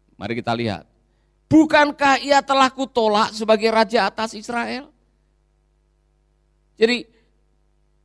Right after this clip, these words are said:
Saul rasa bersalah, dia marah, rasa bersalah, resah, gelisah karena telah melihat ketidaktaatan Raja Saul. Samuel sangat-sangat sedih.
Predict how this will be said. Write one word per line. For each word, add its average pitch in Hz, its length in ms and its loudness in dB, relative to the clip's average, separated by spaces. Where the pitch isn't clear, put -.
Saul 233 880 0
rasa 202 320 -10
bersalah, 160 560 -8
dia 151 240 -8
marah, 196 720 -6
rasa 175 320 -8
bersalah, 208 960 -6
resah, 202 800 -8
gelisah 214 720 -6
karena 180 400 -4
telah 202 560 0
melihat 190 720 -2
ketidaktaatan 156 1500 -4
Raja 147 240 -4
Saul. 135 400 -8
Samuel 185 560 -6
sangat-sangat 175 1120 -8
sedih. 127 320 -14